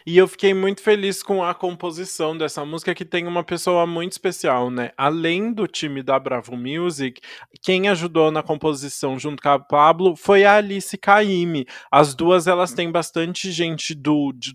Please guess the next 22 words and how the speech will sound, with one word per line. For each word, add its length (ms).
time, 380
de 120
produção 920
e 360
lá, 300
lá, 140
lá, 260
do, 460
iguais, 720
assim, 480
e 160
elas 240
já 120
tinham 340
trabalhado 600
juntas 640
em 240
Problema 500
Seu, 360
que 160
foi 320
o, 60